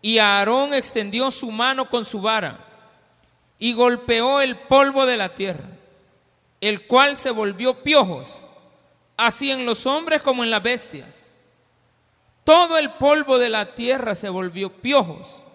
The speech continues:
en todo el país de Egipto. Y los hechiceros hicieron así también para sacar piojos con sus encantamientos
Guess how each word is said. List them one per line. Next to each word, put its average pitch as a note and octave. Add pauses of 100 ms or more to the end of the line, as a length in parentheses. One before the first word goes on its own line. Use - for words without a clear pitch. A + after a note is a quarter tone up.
(240)
en F3+
todo D4
el F3+
país E3+
de D#3+
Egipto. D#3+ (1300)
Y B3
los B3
hechiceros B3 (1040)
hicieron C#4
así C4+
también B3
para A3+
sacar B3 (760)
piojos G3+
con F#3+
sus F#3
encantamientos G3+